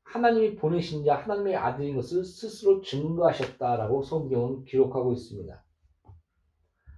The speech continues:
우리는 그냥 막 믿는 것이 아닙니다. 우리가 만든 하나님,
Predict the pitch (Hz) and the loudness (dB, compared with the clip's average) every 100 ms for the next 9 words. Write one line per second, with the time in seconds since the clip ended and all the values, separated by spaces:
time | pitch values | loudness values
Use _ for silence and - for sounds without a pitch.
0 | - _ _ _ _ _ _ _ - 170 | -20 _ _ _ _ _ _ _ 2 6
1 | 214 226 220 190 208 196 175 185 170 175 | 8 8 6 0 2 4 2 2 -2 0
2 | 202 202 185 190 170 156 139 147 131 - | 2 2 2 2 0 -2 0 0 0 -4
3 | - _ _ _ _ _ _ _ _ _ | -12 _ _ _ _ _ _ _ _ _
4 | _ _ _ _ _ _ _ _ _ 160 | _ _ _ _ _ _ _ _ _ 0
5 | 190 220 202 185 185 196 180 202 185 180 | 6 8 8 4 2 0 0 -2 -2 -2
6 | 180 151 82 | -6 -8 -10